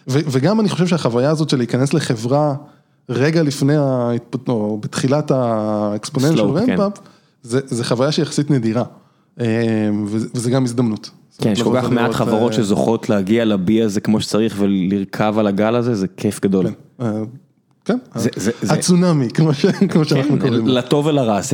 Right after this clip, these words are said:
Speaker 1: כן.
Speaker 2: הכיף. יש אנשים ש-, שטוב להם, ואם לא טוב להם, אין להם מה לפנות אליך אפילו, כי זה פשוט
Speaker 1: כן.
Speaker 2: לא יתאים.
Speaker 1: כן.
Speaker 2: זאת אומרת, חבל על המפח נפש, פשוט תמצאו משהו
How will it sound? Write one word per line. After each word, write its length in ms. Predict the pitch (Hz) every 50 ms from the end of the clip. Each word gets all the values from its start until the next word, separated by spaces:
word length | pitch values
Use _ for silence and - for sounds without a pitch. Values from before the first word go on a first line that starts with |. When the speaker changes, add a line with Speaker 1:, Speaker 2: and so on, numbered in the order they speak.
| 131
Speaker 1:
כן. 60 | 135 123
Speaker 2:
הכיף. 240 | 113 165 - -
יש 120 | - 135 -
אנשים 240 | 170 156 165 165 151
ש-, 60 | 175 143 - - - - -
שטוב 400 | - - 131 - 135 113 98 92
להם, 220 | 104 101 104 107 110
ואם 200 | 104 123 135 147
לא 100 | 160 185
טוב 240 | 180 - 151 131 135
להם, 240 | 135 131 135 139 143 - - - _ _ _ _ _ _ -
אין 120 | 120 123
להם 120 | 131 135
מה 100 | 135 131
לפנות 300 | 120 117 - - 123 127
אליך 220 | 139 117 101 95 -
אפילו, 320 | 101 98 - 110 101 104
כי 140 | - - 104
זה 60 | 92
פשוט 160 | 90 - - 120
Speaker 1:
כן. 60 | 120
Speaker 2:
לא 60 | 117
יתאים. 360 | 113 104 - - 113 101 85 - - _ _ -
Speaker 1:
כן. 120 | - 104 104 - - -
Speaker 2:
זאת 80 | -
אומרת, 140 | - 107 101
חבל 220 | - - 95 110 120
על 100 | 127 127
המפח 380 | 117 110 110 120 117 113 -
נפש, 100 | 127 117 110
פשוט 180 | 101 - 107 - _ _ _ _ _ _ _ _ _ _ _ _
תמצאו 240 | - 107 95 117 113
משהו 240 | 113 - - 110